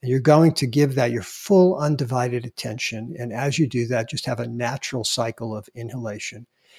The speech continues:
Give that your full undivided attention.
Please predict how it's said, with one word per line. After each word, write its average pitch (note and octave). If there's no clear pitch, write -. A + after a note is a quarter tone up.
Give B2
that B2
your A#2
full F#3
undivided C3
attention. G#2+